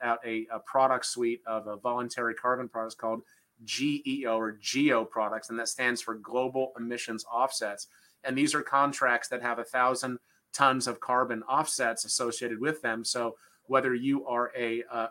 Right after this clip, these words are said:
a car producer or an electricity provider, or maybe you're a farmer and rancher and wanna, wanna monetize the position that you have in carbon offsets markets, we're seeing record levels of participation in our markets. I think we've seen over three hundred sixty million offsets trade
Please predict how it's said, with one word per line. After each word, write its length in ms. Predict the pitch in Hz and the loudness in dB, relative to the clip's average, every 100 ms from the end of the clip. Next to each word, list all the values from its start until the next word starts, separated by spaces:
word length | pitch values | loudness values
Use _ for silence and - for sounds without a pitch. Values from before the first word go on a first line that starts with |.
| 117 | -4
a 60 | |
car 300 | - 131 139 | -2 2 4
producer 640 | - 151 151 151 156 156 | 4 2 4 4 2 0
or 320 | 151 127 117 117 - - - | 0 0 -2 -2 -10 -16 -4
an 80 | |
electricity 540 | 123 120 - 143 151 143 | -2 -2 0 0 0 -2
provider, 680 | - 135 139 143 143 147 - _ _ | -2 0 2 2 2 0 -4 _ _
or 160 | 123 120 | -2 0
maybe 280 | 123 127 | 0 0
you're 220 | 127 123 123 | 0 0 -2
a 40 | |
farmer 340 | - 131 131 | 2 2 2
and 100 | 123 | 0
rancher 360 | 131 147 151 123 | 0 0 0 -2
and 120 | 117 | 0
wanna, 240 | 123 120 113 | 0 0 -2
wanna 220 | 120 117 113 | -4 -4 -2
monetize 800 | 117 127 139 - 120 113 113 | 2 4 4 0 0 0 -2
the 60 | - | -4
position 400 | 117 127 123 120 | -4 -4 -4 -6
that 80 | 120 | -6
you 100 | 117 | -6
have 340 | 123 123 120 127 | -2 0 0 -4
in 160 | 120 | -8
carbon 300 | 113 120 110 | -4 -4 0
offsets 420 | 117 156 - 117 - | 2 0 0 -6 -4
markets, 400 | 110 107 113 - - - _ | -4 -4 -6 -10 -16 -20 _
we're 120 | 131 | 0
seeing 220 | 139 156 127 | 2 2 2
record 380 | 123 143 151 | 4 4 2
levels 360 | 135 131 127 123 | 2 2 0 -4
of 100 | 123 | -6
participation 880 | 120 117 117 117 113 117 117 113 113 | -8 -6 -6 -6 -4 -4 -4 -6 -8
in 80 | 113 | -8
our 100 | 107 | -6
markets. 420 | 110 110 101 - | -2 -2 -4 -12
I 40 | 110 | -10
think 200 | 123 120 | -6 -4
we've 120 | 117 | -2
seen 240 | 135 123 | -2 -2
over 340 | 123 117 117 - _ _ | 0 2 0 -2 _ _
three 220 | - 147 147 | -4 0 2
hundred 260 | 147 135 | 2 2
sixty 380 | - 139 - 127 | 0 -2 -2 -2
million 680 | 120 123 135 143 143 139 135 | 0 0 2 2 0 -2 -2
offsets 640 | 131 139 139 - 117 - | 0 0 0 -2 -2 -4
trade 420 | - 127 120 117 | -4 -2 0 0